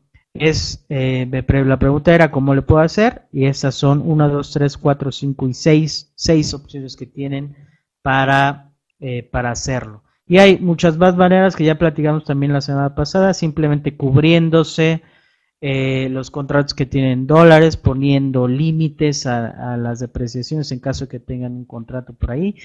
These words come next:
que sería una especie de contrato a futuro, ¿no? Aunque no esté en el mercado financiero, pero es una especie de contrato a futuro, eh, cuidando las, las, los seguros, las comisiones de las tarjetas que les cobran en dólares, cuidando todo eso,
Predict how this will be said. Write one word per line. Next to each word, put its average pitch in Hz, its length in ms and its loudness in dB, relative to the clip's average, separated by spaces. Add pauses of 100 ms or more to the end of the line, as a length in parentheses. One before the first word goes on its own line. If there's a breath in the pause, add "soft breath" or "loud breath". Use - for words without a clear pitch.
(120)
que - 100 -12
sería 143 280 2
una 160 100 0
especie 147 380 -4
de - 60 -10
contrato 131 440 -8
a 123 60 -10
futuro, 131 560 -12
¿no? 160 220 -20 (260)
Aunque 127 240 -20
no 127 160 -20
esté 127 160 -20
en 127 80 -20
el 120 100 -20
mercado 120 380 -20
financiero, 135 500 -20
pero 123 140 -20
es 117 100 -20
una 123 140 -20
especie - 380 -8
de - 40 -20
contrato 117 600 -20 (400)
a 127 120 -6
futuro, 190 760 0 (420 soft breath)
eh, 131 880 -2 (1160)
cuidando 160 640 4
las, 143 420 0
las, 131 640 -2
los 143 220 -4
seguros, 156 800 6
las 135 200 -2
comisiones 139 720 2
de 135 80 -2
las 131 160 -4
tarjetas 127 400 -10
que 131 80 -12
les 127 160 -10
cobran 135 320 -8
en 127 160 -8
dólares, 175 340 -4
cuidando 156 380 -6
todo 170 220 0
eso, 226 360 -2